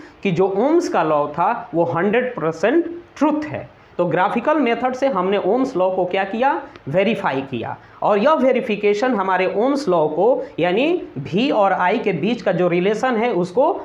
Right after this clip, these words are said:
hundred percent proof करता है, verify करता है। तो friends,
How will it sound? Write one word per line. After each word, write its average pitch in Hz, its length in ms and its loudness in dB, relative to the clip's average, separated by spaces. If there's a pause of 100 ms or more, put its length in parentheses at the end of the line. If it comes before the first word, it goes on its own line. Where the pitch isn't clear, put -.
(200)
hundred 226 380 0
percent 226 420 0
proof 196 240 0
करता 147 360 -2
है, 190 140 0
verify 143 480 -2
करता 127 360 -4
है। 131 140 -4
तो 147 140 -4
friends, 285 420 0